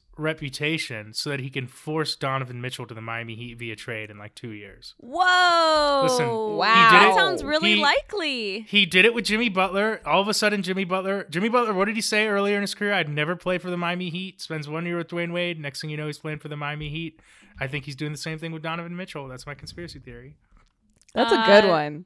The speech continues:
Speaker 2: That's a great one, especially, like, he's always loved Donovan because Donovan has so many Wade comparisons and,
Speaker 1: Mm-hmm.
Speaker 2: you know,
Speaker 3: Mm-hmm.
Speaker 2: has said that he idolized him,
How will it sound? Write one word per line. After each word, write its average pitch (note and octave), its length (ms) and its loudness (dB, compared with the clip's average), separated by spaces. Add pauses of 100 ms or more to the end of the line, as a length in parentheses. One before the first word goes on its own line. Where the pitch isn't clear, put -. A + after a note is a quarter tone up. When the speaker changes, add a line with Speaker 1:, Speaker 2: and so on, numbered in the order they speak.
(140)
Speaker 2:
That's D4 200 0
a G4+ 60 -2
great B3 260 -2
one, A#3+ 160 -2
especially, C#4+ 420 -6
like, B3 180 -4
he's D4+ 240 -4
always B3 460 -2
loved A3 160 -6
Donovan G#3 360 -6
because G3+ 320 -8
Donovan G3 420 -8
has G3 140 -14
so G3+ 100 -8
many F3+ 420 -10
Wade F3 320 -12
comparisons F3+ 640 -12
and, F#2 140 -14
Speaker 1:
Mm-hmm. D3+ 180 -4
Speaker 2:
you A3 160 6
know, G#3+ 280 2
Speaker 3:
Mm-hmm. G3+ 140 -12
Speaker 2:
has F#3+ 160 -8
said G3+ 240 -6
that E3 120 -8
he F#3 300 -10
idolized F3+ 460 -6
him, E3+ 220 -10